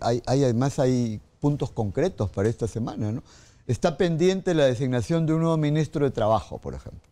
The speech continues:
El perfil del ministro de Trabajo es clave. La confie presionó respecto,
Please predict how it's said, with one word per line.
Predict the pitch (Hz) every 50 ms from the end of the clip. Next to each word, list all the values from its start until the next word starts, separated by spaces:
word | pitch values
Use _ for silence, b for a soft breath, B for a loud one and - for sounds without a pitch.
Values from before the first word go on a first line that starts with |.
| _ _ _ _ _ _ _ _ _ _ _ -
El | 160 147 139
perfil | - - 160 143 131 - - 208 233 247 214
del | 190 170 131
ministro | 131 131 147 175 - - 170
de | -
Trabajo | - 120 131 156 - -
es | 104 -
clave. | - - 185 247 262 202 117 92 85 85 - B B B B B B B B
La | 127 139 143 139
confie | - 151 147 143 120 - - 233 262
presionó | 240 - - 165 147 117 - - 147 131 160 220 285 277
respecto, | 196 143 127 - - 185 180 - - -